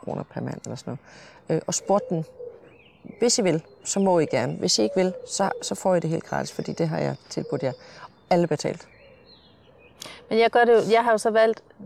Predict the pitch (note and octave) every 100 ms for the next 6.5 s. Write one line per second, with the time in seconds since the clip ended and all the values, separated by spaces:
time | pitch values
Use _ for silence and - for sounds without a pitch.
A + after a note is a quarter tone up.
0 | G3+ A#3 G#3+ A3 G#3+ A3 G#3 F#3 - G#3
1 | G#3 F3 E3 E3+ G3 F#3+ G3 F#3+ G#3 G#3+
2 | - G3 G#3 A3+ A3 A3 A#3 B3 - -
3 | A3+ - G3 - G3+ G3+ F#3 F3 E3+ -
4 | A3 B3+ C4+ G#3+ G3+ - G3+ G3 G#3 G#3+
5 | - G3+ G3 G3 - F#3 D#3+ F#3 - F3
6 | E3 F#3 - -